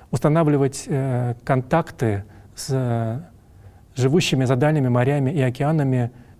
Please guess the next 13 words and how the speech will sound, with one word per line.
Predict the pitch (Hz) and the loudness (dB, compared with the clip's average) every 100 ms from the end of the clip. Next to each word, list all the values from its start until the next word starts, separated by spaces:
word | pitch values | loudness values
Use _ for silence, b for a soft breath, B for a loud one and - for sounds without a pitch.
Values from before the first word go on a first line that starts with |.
| - - | -14 -2
народами | 131 156 160 143 135 139 - | 2 4 4 2 0 -2 -4
и | 143 | -6
правительствами | - 117 156 147 - 127 | -2 -2 -2 -2 -2 -2
других | 120 117 117 101 - | 0 0 0 -4 -6
стран, | - 143 151 180 190 - b b b b b - - | -6 0 0 0 -4 -12 b b b b b -20 -10
устанавливать | - 180 190 180 151 | -2 4 6 6 4
возможности | 151 156 175 170 147 | 4 2 2 0 0
для | 143 | 0
снабжения | - 147 131 160 151 135 127 127 175 | 0 -2 0 2 2 2 0 -2 0
русских | 151 139 143 - | 0 0 -2 0
судов | 160 123 147 147 | 0 2 0 -2
в | - - | -10 -2
портах | 139 127 139 - - | 0 0 -2 -4 -10